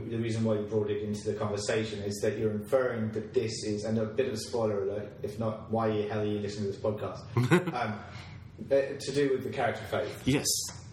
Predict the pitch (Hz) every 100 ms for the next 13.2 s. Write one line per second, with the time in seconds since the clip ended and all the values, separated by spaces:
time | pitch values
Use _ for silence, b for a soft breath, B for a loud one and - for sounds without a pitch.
0 | - - - 113 - - - 127 76 -
1 | - B B B 180 170 160 202 214 196
2 | 139 127 127 - - - 113 110 95 95
3 | 87 76 - 110 135 160 151 190 180 175
4 | 226 233 202 143 143 139 208 156 151 139
5 | - 135 117 113 113 107 98 95 B B
6 | B B B - - - - 127 123 107
7 | - - 170 147 135 120 123 117 95 -
8 | - 87 - - 101 98 107 95 - -
9 | 95 - 117 117 104 - - - 98 92
10 | 85 - 107 101 101 104 98 113 98 98
11 | 92 98 87 92 85 82 85 90 92 87
12 | - 101 90 85 85 85 82 82 82 -
13 | -